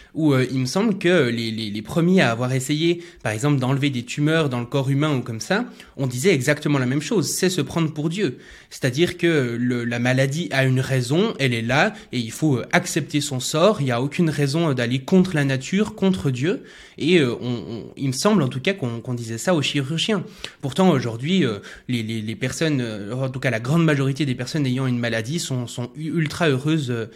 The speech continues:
de se faire soigner, même, euh, si ça vient à, à modifier le, le cours naturel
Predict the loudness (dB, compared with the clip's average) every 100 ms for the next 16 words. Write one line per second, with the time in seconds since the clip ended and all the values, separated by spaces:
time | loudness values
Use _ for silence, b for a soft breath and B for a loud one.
0 | b b -4 -2 -2 0 -2 0 0 2
1 | 2 0 B B 0 2 4 2 0 -4
2 | -6 -4 -2 0 0 0 -2 -8 b b
3 | 2 6 6 6 -2 0 2 2 0 -4
4 | -8 0 4 6 4 2 -2 2 4 2
5 | 0